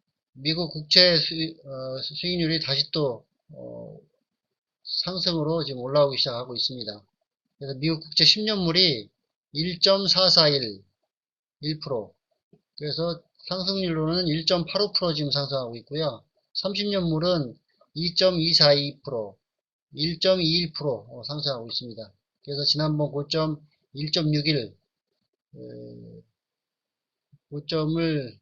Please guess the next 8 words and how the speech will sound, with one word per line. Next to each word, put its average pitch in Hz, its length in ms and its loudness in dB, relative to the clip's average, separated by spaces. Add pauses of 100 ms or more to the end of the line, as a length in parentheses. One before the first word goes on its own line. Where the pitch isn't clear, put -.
(180)
일단 135 320 -6
뭐 127 180 -10 (1600)
고점과의 147 720 0
그 135 280 -10
괴리율은 156 440 2
아직 127 220 0
좀 139 160 -6
있지만은, 131 760 -2